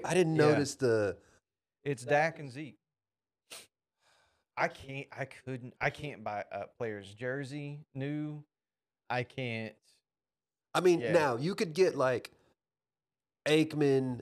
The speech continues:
Speaker 1: uh,
Speaker 2: That's what I'm saying.
Speaker 1: Irvin, like,
Speaker 2: Aikman,
Speaker 1: after
Speaker 2: Irvin,
Speaker 1: the
Speaker 2: Emmett.
Speaker 1: Super Bowls,
Speaker 2: Or
Speaker 1: but
Speaker 2: do it,
Speaker 1: because they've
Speaker 2: do
Speaker 1: already
Speaker 2: it now.
Speaker 1: accomplished
Speaker 2: Yeah.
Speaker 1: this. Like, they've accomplished this. Okay, now they're immortal. You could do that. They haven't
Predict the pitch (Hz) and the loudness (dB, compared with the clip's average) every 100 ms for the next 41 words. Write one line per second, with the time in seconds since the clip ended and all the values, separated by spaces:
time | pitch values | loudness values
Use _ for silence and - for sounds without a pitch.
0 | - 110 110 104 104 101 95 - 131 156 | -2 4 4 6 4 4 2 4 6 6
1 | 165 175 175 165 165 190 127 139 175 165 | 6 6 4 4 4 4 2 4 4 4
2 | 147 135 208 262 277 127 101 98 98 120 | 4 4 4 4 4 2 4 2 0 -4
3 | - - 277 175 190 277 190 170 233 285 | -6 -4 2 4 4 4 2 4 6 6
4 | 302 285 320 196 262 151 117 - 98 - | 4 4 6 6 4 2 4 4 2 -2
5 | - - _ _ _ _ _ 131 123 156 | -10 -16 _ _ _ _ _ 0 4 4
6 | 139 190 196 185 185 185 165 156 165 143 | 4 4 4 4 4 4 4 4 4 4
7 | 123 131 143 147 143 135 131 127 120 113 | 4 4 2 4 4 4 4 4 2 -2
8 | 107 90 131 104 - 151 185 185 170 | -4 0 2 2 2 4 6 4 2